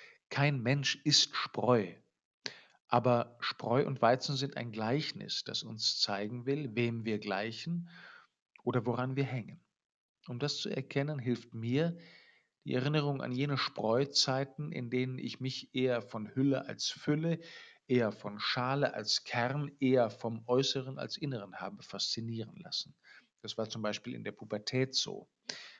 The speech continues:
Das war so, wenn ich vor allem gefallen wollte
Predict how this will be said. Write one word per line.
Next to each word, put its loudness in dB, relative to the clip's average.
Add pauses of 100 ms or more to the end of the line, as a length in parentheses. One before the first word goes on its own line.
Das -4
war 2
so, 4
wenn -2
ich -8
vor -6
allem -4
gefallen 0
wollte -4